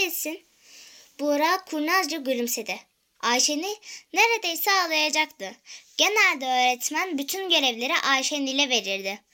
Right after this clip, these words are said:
Okulun çıkışında Neslin, "Alışverişe gi-,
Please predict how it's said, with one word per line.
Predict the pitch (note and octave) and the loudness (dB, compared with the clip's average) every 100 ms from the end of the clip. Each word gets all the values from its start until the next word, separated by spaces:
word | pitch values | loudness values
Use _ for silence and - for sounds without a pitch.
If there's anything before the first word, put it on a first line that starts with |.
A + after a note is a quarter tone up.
| - - - - - - | -18 -12 -10 -10 -10 -8
Okulun | C4 E4+ G#4+ G#4+ | -4 0 0 0
çıkışında | - - - C4 A#3 | 0 0 -2 -4 -6
Neslin, | A3+ B3 B3 - F#4+ G4+ - _ _ _ - | -2 0 0 0 -2 -4 -14 _ _ _ -8
"Alışverişe | E4+ F#4+ F#4 E4 C#4 B3 D4+ | -2 0 0 0 2 0 0
gi-, | B3+ B3+ | -8 -14